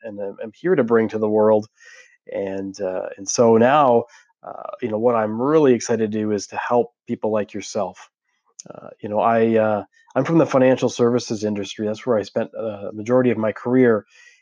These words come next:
And in that, in that world, uh, you're, you're spending a lot of your time serving clients and not necessarily taking care of yourself in a balanced way. And so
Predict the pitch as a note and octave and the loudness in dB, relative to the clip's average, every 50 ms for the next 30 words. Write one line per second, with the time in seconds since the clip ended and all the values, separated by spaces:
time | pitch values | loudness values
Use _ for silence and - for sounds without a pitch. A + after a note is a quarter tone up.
0 | _ _ _ - - A2 A2 A2 A2+ A2 G#2+ G2+ - _ _ _ _ _ _ _ | _ _ _ -10 -8 -6 -4 -2 -2 -2 -4 -6 -10 _ _ _ _ _ _ _
1 | _ _ _ - - - E3 D#3+ E3+ D#3 C#3 B2 - - - C#3 C#3 C3+ B2 A2 | _ _ _ -20 -4 -2 2 2 4 4 2 2 0 0 0 0 2 2 2 0
2 | - C#3 D#3 F#3+ G3+ F#3 D#3 C#3+ C3+ B2+ - - - _ _ - G2 F2+ - - | 0 2 4 4 6 6 6 6 4 4 0 -6 -14 _ _ -16 -16 -16 -16 -12
3 | - E3 C3 B2 - - C#3 - - - E3+ D#3+ D3+ C#3 B2+ C3 C3 C3+ D3 D#3 | -8 -8 -8 -8 -8 -12 -12 -12 -2 -2 0 0 2 2 2 2 2 0 0 0
4 | D3 C#3+ B2+ - - B2+ B2 B2 A#2 - - C3 B2 A#2+ A#2+ A2+ G#2 - G#2+ A2 | 0 -2 -2 -4 -6 -6 -6 -6 -6 -6 -4 -4 -4 -4 -4 -6 -8 -8 -8 -8
5 | G#2 G2 F#2 F#2 - - - - _ _ _ _ _ _ _ _ - A#2 G#2+ A#2 | -8 -8 -10 -14 -18 -20 -20 -20 _ _ _ _ _ _ _ _ -10 -8 -4 -2
6 | B2 A#2+ - - C#3 B2 G#2+ - A#2+ G#2+ - B2 A#2+ A#2 A2+ A2+ - - A2+ G#2+ | -2 -2 -2 -4 -6 -10 -10 -10 -12 -6 -2 0 0 2 0 0 -2 -6 -10 -8
7 | - A2+ G2+ - A#2 A2+ A2 A2 G#2+ G#2 G#2+ G2+ - - - C3 A#2+ A#2 G#2 - | -8 -12 -10 -6 -6 -4 -4 -4 -6 -6 -8 -10 -10 -6 -2 0 2 2 0 -2
8 | - G#2+ G#2 G2 G2 G2 F#2+ G2+ G2+ F#2+ F#2 - - A2+ A2 A2 G#2 G2+ F#2 F2+ | -6 -8 -10 -8 -8 -8 -6 -6 -6 -8 -8 -12 -8 -4 -2 0 0 0 -2 -6
9 | _ _ _ - - _ _ _ _ _ - G#2+ G#2 G2+ - - B2 A#2+ A#2 A#2 | _ _ _ -20 -20 _ _ _ _ _ -6 -6 -6 -6 -2 0 2 2 2 0
10 | - | -2